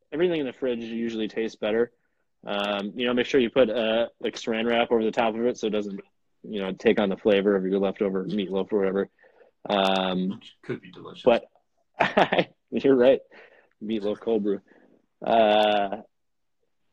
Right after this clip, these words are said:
Speaker 1: yeah, it's a, I don't think it has too much
Speaker 2: Okay.
Speaker 1: to do with it. Um, yeah, that's a hard question, man.
Speaker 2: It was, it was interesting 'cause I actually met with the Department of Agriculture this week,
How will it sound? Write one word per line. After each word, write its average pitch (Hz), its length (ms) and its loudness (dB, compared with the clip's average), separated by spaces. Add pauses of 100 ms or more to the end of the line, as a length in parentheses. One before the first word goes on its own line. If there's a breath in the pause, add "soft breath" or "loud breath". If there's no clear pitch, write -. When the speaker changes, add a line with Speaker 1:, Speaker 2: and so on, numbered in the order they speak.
(380)
Speaker 1:
yeah, 285 260 4 (340)
it's 214 160 -2
a, 226 440 4
I 208 60 0
don't 247 140 0
think 220 140 -2
it 185 40 4
has 156 160 0
too - 200 -2
much 208 440 -8 (120)
Speaker 2:
Okay. 131 180 -2 (400)
Speaker 1:
to 101 380 -8 (400)
do 208 180 -4
with 208 280 -2
it. - 300 0
Um, 165 680 0 (2750)
yeah, - 180 -10 (120)
that's 202 140 -12
a 156 40 -2
hard 139 140 2
question, 135 340 0
man. 120 160 -4 (140)
Speaker 2:
It - 80 -4
was, 139 160 0
it - 120 -12
was 139 160 -2
interesting 143 560 0
'cause 123 220 -8
I 127 120 -4
actually 123 200 -8
met 123 260 -2
with 117 160 -14
the 117 60 -20
Department 113 460 -10
of 113 60 -20
Agriculture 110 540 -16
this 120 240 -18
week, 101 340 -20